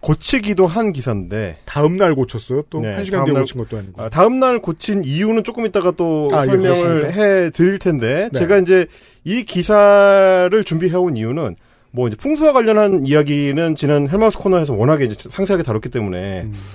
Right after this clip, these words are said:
Speaker 1: 뭐 이제 그 보수 언론 매체와
Speaker 2: 네.
Speaker 1: 윤석열이라는 대선 후보와, 아, 그들을 둘러싼 풍수 지리, 어, 뭐 주역, 뭐
Speaker 2: 음.
Speaker 1: 이-, 이런 어떤 민간 신앙 관련된 이야기를 자세하게 할 건 아니고,
Speaker 2: 네.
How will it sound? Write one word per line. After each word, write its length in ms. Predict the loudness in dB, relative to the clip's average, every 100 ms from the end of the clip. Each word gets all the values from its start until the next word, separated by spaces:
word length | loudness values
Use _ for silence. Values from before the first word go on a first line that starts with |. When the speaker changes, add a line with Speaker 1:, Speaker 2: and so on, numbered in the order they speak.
| -20 _
Speaker 1:
뭐 400 | -10 -8 -8 -10
이제 400 | -12 -12 -12 -16
그 340 | -14 -10 -10 -8
보수 280 | -2 -2 0
언론 340 | -4 -4 -4 -6
매체와 580 | -10 -12 -12 -10 -12 -14
Speaker 2:
네. 240 | -14 -14 -6
Speaker 1:
윤석열이라는 560 | -4 -2 -2 -4 -6 -4
대선 360 | -6 -2 -2
후보와, 500 | -2 -4 -4 -2 -4 -8 _ _
아, 120 | -14 -8
그들을 260 | 0 0
둘러싼 460 | 0 -6 -4 -6 -6 -8
풍수 540 | -8 -6 -6 -6 -8
지리, 500 | -8 -8 -6 -6 -8 -14 _ _
어, 480 | -8 -6 -4 -6 -12 -14
뭐 360 | -8 -4 -4 -6
주역, 460 | -4 2 2 0 -6
뭐 380 | -6 -2 -2 -2
Speaker 2:
음. 100 | -2
Speaker 1:
이-, 160 | 0 2
이런 220 | 4 4
어떤 180 | 2 -4
민간 220 | 2 2
신앙 220 | 2 0
관련된 400 | 0 0 0 -2
이야기를 380 | 2 2 2 0
자세하게 360 | 0 0 0 0
할 100 | -2
건 120 | -2
아니고, 420 | -4 -4 -4 -4
Speaker 2:
네. 180 | -2 -4